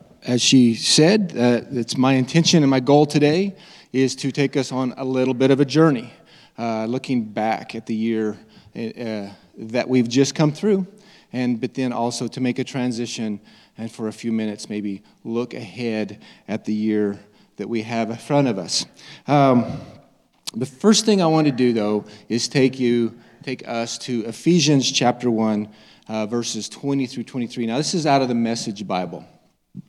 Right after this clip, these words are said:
I really, really, really love, uh, how this scripture ends and, and the message that it gives us. So let's read here, uh, starting, uh, there with verse twenty.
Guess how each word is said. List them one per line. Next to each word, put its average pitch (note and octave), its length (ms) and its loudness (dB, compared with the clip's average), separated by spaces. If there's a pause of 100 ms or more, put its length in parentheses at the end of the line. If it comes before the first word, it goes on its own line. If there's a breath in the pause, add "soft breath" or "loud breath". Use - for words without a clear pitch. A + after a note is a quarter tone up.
(280)
I A2+ 60 -6
really, C3 680 4
really, A#2 640 0
really A#2+ 640 2
love, F#2 480 -4 (480 soft breath)
uh, G2+ 180 -12
how A#2+ 600 -8
this G#2+ 220 -6
scripture - 640 -10
ends G2 420 -8
and, G2 180 -10
and A2 160 -8
the G#2 60 -6
message A2 540 -6
that G2 100 -8
it G#2 140 -14
gives A2+ 300 -6
us. E2+ 280 -10 (280 loud breath)
So - 160 0
let's G3 180 6
read C#3 280 6
here, G2+ 300 -2 (600 soft breath)
uh, B2 160 -12
starting, A#2 560 -2 (440 soft breath)
uh, G#2+ 240 -10 (140)
there A#2 200 -6
with G#2+ 160 -8
verse G#2 240 -10
twenty. F#2+ 400 -12